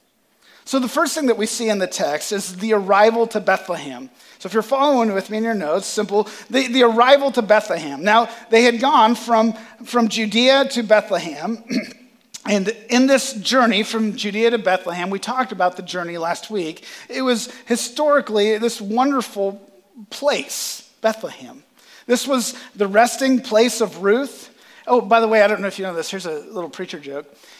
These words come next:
Um, do you know what Boaz was like before he got married? Ruthless. And so, so it was the birthplace of Ruth,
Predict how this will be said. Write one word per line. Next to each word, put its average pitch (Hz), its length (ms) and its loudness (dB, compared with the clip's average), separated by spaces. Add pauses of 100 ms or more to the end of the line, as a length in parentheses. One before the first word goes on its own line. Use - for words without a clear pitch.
(140)
Um, 170 360 -2
do 170 80 -10
you 220 60 -4
know 262 60 -2
what 190 160 -2
Boaz 175 400 2
was 175 160 -12
like 165 240 -4
before 165 320 -10
he 147 80 -10
got 147 180 -6
married? 170 380 -12 (920)
Ruthless. 180 640 -8
And 214 140 -2
so, 240 320 6 (300)
so 277 320 6
it 277 100 0
was 269 160 2
the 247 80 4
birthplace 240 800 4
of 202 180 -4
Ruth, 220 580 4